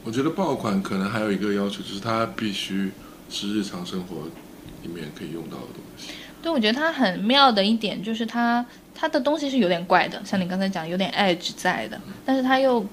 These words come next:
Speaker 2: 那个度掌握得很好。
Speaker 1: 我觉得就是它在日常场景里面，如果你穿 Martine Rose，你会 stand out，但是你不会太潮。
Speaker 2: 对，不会有人就是白眼你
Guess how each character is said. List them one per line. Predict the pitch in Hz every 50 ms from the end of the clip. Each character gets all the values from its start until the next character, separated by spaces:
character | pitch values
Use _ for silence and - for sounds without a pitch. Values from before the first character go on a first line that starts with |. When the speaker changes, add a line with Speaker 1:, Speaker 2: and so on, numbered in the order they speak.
| - -
Speaker 2:
那 | - 247
个 | 247 247
度 | - 320 277 220
掌 | 214 196 - 185
握 | 202
得 | 214 214
很 | - - 180
好。 | 220 233 233 214 - - - - - - - -
Speaker 1:
我 | - 101 170 - - - - -
觉 | - 123 131 143
得 | 139 - - -
就 | - 156
是 | 135
它 | 139 143 143
在 | 147 156
日 | 151 151
常 | 139 131
场 | 110 107 120 113
景 | 110
里 | 104
面， | 95 98 92 -
如 | - 107
果 | 127
你 | 120 92
穿 | 90 - 107
Martine | 101 104 101 101 101 110 101 98
Rose， | 98 95 87 80 - - - - - - - - - - - -
你 | - 101 98
会 | 98 - 139 131 123 117 104 101 95 85 - -
stand | - - - - 113 110 110 113 117
out， | 127 117 95 80 82
但 | 101 107 110
是 | 110
你 | 101 90
不 | 87 - 87
会 | 92 92 113 104 95
太 | - - 110 92
潮。 | - - - - - - - - - - - - -
Speaker 2:
对， | - - 254 233 - - - 160 - 135 139 127
不 | 160 240 254
会 | 285 294 262 240
有 | 214 185 170
人 | 165 160 165 165 175 175 185 196
就 | - 208
是 | 202 214 208 196 - -
白 | 170 160 165 180
眼 | 196 240 240 196 - - 147 175 190
你 | 185 165 147 143 151